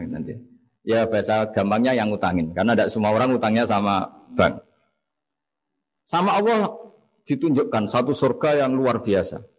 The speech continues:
Nanti tak baca teks Arabnya ya, supaya dapat berkahnya bahasa Arab. Terus saking mewahnya surga itu, si yang ngutangin tanya, "Ya Allah, itu untuk Nabi siapa?" Karena semewah itu pasti untuk kelas Nabi.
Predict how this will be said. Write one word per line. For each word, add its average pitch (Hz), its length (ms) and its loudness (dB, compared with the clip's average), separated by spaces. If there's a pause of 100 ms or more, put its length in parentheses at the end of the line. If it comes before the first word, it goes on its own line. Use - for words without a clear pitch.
(380)
Nanti 127 180 2
tak 135 160 2
baca 110 240 0
teks 107 220 -2
Arabnya 95 420 0
ya, 87 80 0
supaya 95 300 2
dapat 90 260 -2
berkahnya 92 480 0
bahasa 85 300 0
Arab. 82 220 -2 (1200)
Terus 190 160 0
saking 185 320 2
mewahnya 185 320 2
surga 170 400 2
itu, 208 160 0
si 180 220 0
yang 175 160 2
ngutangin 175 340 0
tanya, 143 320 2
"Ya 123 160 4
Allah, 160 160 2
itu 165 160 0
untuk 156 160 0
Nabi 135 320 0
siapa?" 123 560 -2 (880)
Karena 120 240 0
semewah 131 400 2
itu 127 240 0
pasti 139 240 -2
untuk 127 240 0
kelas 113 240 0
Nabi. - 400 -2